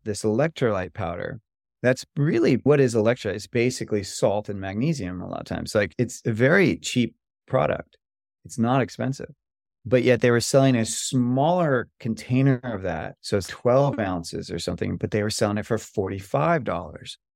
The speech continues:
And I was like, "Okay, this is interesting." So it's b-, basically they're doing a great job of repurposing their product and using it in different ways. So they're creating lots of S K Us. So that's really a big win for them. But I'm like, "Why is it that someone's willing to spend forty-five dollars for less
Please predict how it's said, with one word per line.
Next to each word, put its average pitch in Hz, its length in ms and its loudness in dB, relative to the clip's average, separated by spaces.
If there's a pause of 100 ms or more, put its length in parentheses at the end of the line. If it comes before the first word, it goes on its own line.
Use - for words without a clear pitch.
(200)
And 110 60 -2
I 117 40 2
was 117 60 0
like, 127 140 4
"Okay, 143 140 4
this 151 220 2
is 220 120 -2
interesting." 101 640 -2
So 123 240 2
it's 117 160 -4 (640)
b-, - 80 -14 (120)
basically 151 520 4
they're 110 160 4
doing 117 160 2
a 110 80 -2
great 117 220 0
job 113 280 0
of 101 80 -10
repurposing 104 720 -4
their 95 140 -8
product 95 680 -4
and 101 140 -2
using 104 300 0
it 104 160 -2
in 98 60 -8
different 95 320 -4
ways. 92 380 -6
So 101 100 -6
they're 95 140 -6
creating 98 520 -2
lots 95 260 -4
of - 40 -4
S - 140 -8
K 90 220 -4
Us. 90 100 -6
So - 120 -4
that's 98 240 0
really 117 380 0
a 85 60 -6
big 127 280 -2
win 110 240 0
for 98 140 -8
them. 90 280 -10 (500)
But 123 100 0
I'm 131 80 6
like, 139 200 4
"Why 135 240 0
is 269 140 -2
it - 120 2
that 117 100 -2
someone's 127 340 2
willing 117 220 -2
to 110 60 -4
spend 107 340 -4
forty-five 135 580 0
dollars 107 280 -2
for 104 200 -8
less 101 800 -4